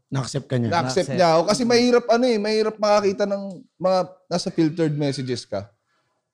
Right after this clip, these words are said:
Speaker 2: Tama, di ba?
Speaker 3: Hindi mo, inad mo ba siya o minessage?
Speaker 2: Inad ko siya sa minessage.
Speaker 3: Ah.
Speaker 2: So, hindi ako nag-expect. Pero immediately, right after nun, nag-reply agad siya.
Speaker 1: Mm.
Speaker 2: Tapos yun, pinasikaso ko na kay Datu lahat nung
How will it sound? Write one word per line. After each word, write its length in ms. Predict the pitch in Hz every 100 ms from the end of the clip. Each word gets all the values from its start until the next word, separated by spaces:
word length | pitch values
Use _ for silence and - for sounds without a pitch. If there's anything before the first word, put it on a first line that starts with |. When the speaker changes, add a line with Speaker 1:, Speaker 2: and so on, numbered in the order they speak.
| 165 175
Speaker 2:
Tama, 300 | 147 165 165
di 120 | 147
ba? 120 | -
Speaker 3:
Hindi 100 | 269
mo, 100 | 285
inad 260 | 269 285 254
mo 140 | 254
ba 120 | 233 226
siya 200 | 240 220
o 80 | 208
minessage? 420 | 202 185 165 143
Speaker 2:
Inad 220 | 254 247
ko 120 | 214
siya 120 | 226 226
sa 100 | 220
minessage. 680 | 196 196 185 156 143 113 104
Speaker 3:
Ah. 160 | 117 113
Speaker 2:
So, 120 | 208
hindi 180 | 233 233
ako 120 | 226
nag-expect. 640 | 220 208 180 - 156 156
Pero 280 | - 214 214
immediately, 760 | 208 208 190 175 175 131 123 127
right 220 | 143 165
after 360 | 160 151 151 127
nun, 240 | 107 101
nag-reply 520 | 117 151 165 170 156 151
agad 240 | 131 117
siya. 200 | 104 101 101 _ -
Speaker 1:
Mm. 340 | 127 113 104 107 _ _ _ _ _ -
Speaker 2:
Tapos 320 | 175 233 220
yun, 180 | 185 160
pinasikaso 680 | 170 175 165 165 165 156 165
ko 100 | 160
na 140 | 151
kay 80 | 151
Datu 280 | 170 165 151
lahat 260 | 139 127
nung 140 | 135